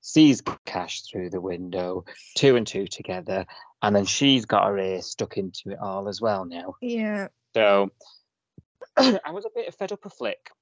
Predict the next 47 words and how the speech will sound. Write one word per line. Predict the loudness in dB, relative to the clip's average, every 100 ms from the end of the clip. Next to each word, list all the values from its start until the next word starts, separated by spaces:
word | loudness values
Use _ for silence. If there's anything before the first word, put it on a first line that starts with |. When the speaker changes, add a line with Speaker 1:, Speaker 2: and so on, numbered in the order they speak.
| -4
Speaker 1:
then | 0 0 -2 -12 _ -4
after | -4 -4 -6
this | -6 -10
point, | -6 -4 -4 -8 -8 -4
because | -2 -2 -2
do | -4 -2
you |
know | 0 0
what? | 0 -2 0 -4 -6
She, | -10 -10 _ _ -6
I, | -4 -4 -6 -20 -20 -20 -20 _ _ _ _ _ -20 -2
putting | 0 2
yourself | 2 4 2 2
in | -4
her |
shoes, | -4 -4 -2 -4 -6
if | -12
I |
saw | -10 -6 -4
my | -4 -6 -6
sibling | -6 -6 -6
in | -8 -8
that | -8
situation, | -8 -10 -10 -8 -6 -4 -4
I'd | -2
have |
been | -2 -2 -2
like, | -4 -2
"You're | -2 -2
a | -6 _
fucking | _ 0 0
idiot." | 2 2 2 0 -4 _ _ _ _ 0
Speaker 2:
Yeah, | 4
I |
would | 6
have | 4
Speaker 1:
Right? | 2
Speaker 2:
laughed | 0
my, | -2
Speaker 1:
You | 2
need | 4
Speaker 2:
laughed | 2 -2
my | -6
head | -4 -4
off. | -6 -8 -10 -16 -20 -4
<laughs> | 2
Speaker 1:
Yeah. | 4 2